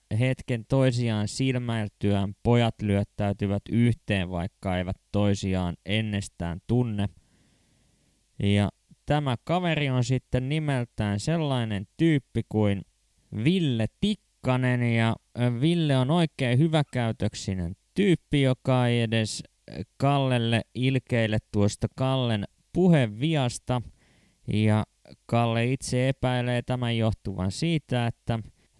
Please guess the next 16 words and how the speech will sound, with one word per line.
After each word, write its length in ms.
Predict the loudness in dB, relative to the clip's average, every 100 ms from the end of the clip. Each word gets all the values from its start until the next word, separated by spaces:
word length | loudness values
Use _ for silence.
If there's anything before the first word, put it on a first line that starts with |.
| 0
Ville 380 | 2 4 2 2
on 140 | 4
huonemiehen 760 | 4 4 2 -2 -2 0 0 0
poika, 540 | 0 2 2 0 0 0
ja 180 | 0 -2 -6 -18 -6
kaipa 400 | 2 4 4 0
tästä 460 | -2 0 -2 -2 -2
syystä 520 | 2 2 2 0 -2
hänellä 420 | 0 -2 -2 -2
riittää 540 | -2 -4 -6 -4 0 2
ymmärrystä 720 | 2 0 -2 -2 -4 -2 0
ja 140 | 0
solidaarisuutta 1080 | 4 4 4 2 0 0 -2 0 0 -2 -4
myös 360 | 0 0 -2 -2
sellaisia 560 | -2 -2 -2 -2 0
ihmisiä 520 | 0 0 -2 0 -2